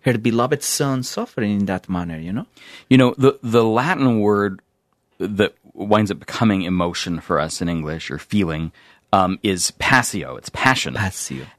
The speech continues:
Speaker 2: And, and, and the reason for that is, um, it's also where the word patient comes from, both in the sense of, like, the virtue of patience, but also t-, like, patient, like at the doctor, because a patient is fultim-, is fundamentally passive, passio, passive.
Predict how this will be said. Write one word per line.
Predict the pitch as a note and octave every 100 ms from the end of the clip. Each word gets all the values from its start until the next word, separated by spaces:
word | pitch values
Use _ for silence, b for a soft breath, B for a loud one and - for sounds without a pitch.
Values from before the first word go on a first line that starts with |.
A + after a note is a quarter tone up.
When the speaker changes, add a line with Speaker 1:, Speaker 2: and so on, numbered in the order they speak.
| -
Speaker 2:
And, | A2 G#2 G2 -
and, | G#2+ G#2+
and | A#2+ A2+
the |
reason | A2+ F#3+ F#3 D#3+
for | B2
that | G2+ F2
is, | E2 E2+ E2 -
um, | F#2+ E2+ E2+ -
it's | G#2+
also | A#2+ -
where | A2+
the | G2
word | F2+
patient | - A2+ G#2 F#2 -
comes | - E2+ -
from, | F#2 F2+ - B _
both | G#2 G#2
in | A2
the |
sense | F#2+ G2 F#2 F2
of, | D#2+ -
like, | D2 D2
the | E2 D#2+
virtue | D#2 F#2+ G#2+ - E2+
of | D2 -
patience, | A#2 - F2+ G2 - - b b -
but | F#2
also | F#2 - F#2 D#2+ _
t-, | - -
like, | F#2 E2+
patient, | - G#2+ - E2
like | F2+ E2+
at | E2+
the | D2+
doctor, | F2+ F2 - - A2 b b b -
because | G2 G#2
a | G2+
patient | C#3+ C3+ A2+
is | G2+
fultim-, | - G#2+ G#2 G2 -
is | G2+ -
fundamentally | A#2 G#2 F#2+ F2+ D2+ -
passive, | - A2 G#2 - F#2 D#2 E2 - - _ _ _ _ _
passio, | G2+ F#2+ G2+ D#2 D2
passive. | - - A2+ G#2+ E2 E2+